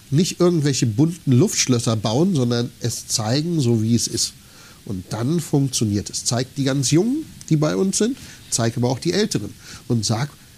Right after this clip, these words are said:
in einem Versicherungsbranche gibt's eben nicht nur die Jungen, da gibt's auch die Älteren. Und wenn ihr gut miteinander klarkommt, dann können die Jungen eine Menge lernen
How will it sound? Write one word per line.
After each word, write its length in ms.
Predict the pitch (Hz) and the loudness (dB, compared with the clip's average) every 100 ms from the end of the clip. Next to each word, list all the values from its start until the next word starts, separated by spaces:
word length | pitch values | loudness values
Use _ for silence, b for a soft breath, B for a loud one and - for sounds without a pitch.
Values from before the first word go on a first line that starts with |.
| B - | B -2
in 220 | 151 233 | -2 -2
einem 360 | - 131 127 120 | -2 0 0 -2
Versicherungsbranche 1120 | - 107 123 143 190 214 160 - 120 170 190 | -2 2 2 2 2 0 -2 -2 0 2 4
gibt's 380 | 143 208 - - | 2 0 -2 -4
eben 300 | 226 240 240 | 0 0 0
nicht 200 | 214 175 | -2 0
nur 160 | 160 143 | 2 2
die 160 | 117 113 | 4 2
Jungen, 340 | 113 98 90 | 2 2 -4
da 100 | 101 | -8
gibt's 320 | - 113 - | -6 -6 -4
auch 120 | - 147 | -6 -4
die 160 | 196 | -2
Älteren. 420 | 196 220 135 98 87 | 0 2 0 -4 -6
Und 160 | 117 | -2
wenn 160 | 120 170 | -2 0
ihr 120 | 151 | 0
gut 300 | 107 175 226 | 0 2 0
miteinander 500 | 180 143 143 139 135 | 0 -2 0 0 0
klarkommt, 580 | 123 - 233 - 139 160 | -2 -2 -2 -2 -6 -4
dann 140 | 113 113 | -6 -4
können 260 | 135 135 | -2 0
die 120 | 117 113 | 2 4
Jungen 280 | 160 214 185 | 4 2 2
eine 100 | 143 | 2
Menge 240 | 131 131 | 2 4
lernen 360 | 120 117 156 | 4 2 -2